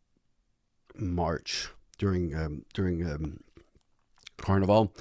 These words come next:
So, uh, the retreat was called Carna Cura. So Carna, Carnival, Cura, Cura, you know, is cure. And we spent a week working with medicine, working with what the Brazilians call daime,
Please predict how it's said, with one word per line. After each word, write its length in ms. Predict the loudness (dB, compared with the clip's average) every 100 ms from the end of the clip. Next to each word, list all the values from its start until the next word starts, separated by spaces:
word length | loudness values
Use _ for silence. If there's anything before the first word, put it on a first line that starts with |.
| -20
So, 300 | 0 2 4
uh, 60 | 0
the 120 | -2 -2
retreat 340 | -2 2 2
was 100 | 2
called 180 | -2 -2
Carna 280 | 0 0 0
Cura. 400 | 0 2 2 0
So 260 | -4 -6 -4
Carna, 300 | -4 -2 -2
Carnival, 500 | -2 -2 0 0 0 -2
Cura, 320 | -2 -2 -4 _ -20 -4
Cura, 360 | 0 2 2 -2
you 60 | -4
know, 80 | -6
is 80 |
cure. 360 | -6 -4 -2 -2 -6 -20 -20 -20 -18 -2
And 280 | 2 2 0
we 60 |
spent 320 | 0 4 4 4
a 60 |
week 320 | 2 2 0 -10 -14 -14 -20 _ _ _ _ _ _ -4
working 400 | -2 2 2 2
with 400 | 2 0 -4 -14 -6
medicine, 480 | -2 -2 -2 -4 -2
working 320 | 0 2 2
with 100 | 0 -2
what 160 | -4 -4 -10 -12
the 80 | -8
Brazilians 460 | -4 -2 0 0
call 120 | -2 -4
daime, 440 | -2 -2 -2 -4